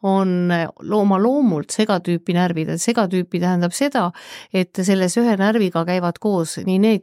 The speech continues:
kiud, mis on seotud tundlikkusega, kui need, mis on seotud liigutustega. Ehk et kui me räägime närvikahjustusest, siis, eh, me peab olema reeglina, eh, mõlemad komponendid olemas. Peab olema mingi tundlikkusega seotud probleem ja mingi siis, eh,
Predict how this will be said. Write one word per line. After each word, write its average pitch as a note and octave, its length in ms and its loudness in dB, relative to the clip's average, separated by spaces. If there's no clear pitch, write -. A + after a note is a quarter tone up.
kiud, F3+ 240 0
mis F3 240 -2
on E3+ 80 -4
seotud F3 400 -2
tundlikkusega, A3 800 -2
kui F#3 160 -2
need, G3+ 160 2
mis F#3+ 160 -2
on F3 80 -2
seotud F3 400 -4
liigutustega. E3 800 -4
Ehk G#3 240 2
et F#3+ 240 -4
kui F#3+ 160 0
me F#3+ 80 0
räägime G3+ 400 0
närvikahjustusest, G#3+ 1120 -2
siis, F#3+ 320 -2
eh, F#3 160 0
me F#3 160 2
peab F#3+ 160 0
olema G3+ 460 2
reeglina, E3+ 640 0
eh, F3 260 0
mõlemad F3+ 480 0
komponendid E3+ 640 0
olemas. D#3+ 480 -2
Peab F#3+ 240 -2
olema F#3 160 0
mingi F3+ 240 0
tundlikkusega G3+ 720 -2
seotud F3+ 400 -4
probleem F3 400 -2
ja F3 160 0
mingi F3+ 240 -2
siis, E3+ 320 -4
eh, F3 160 -2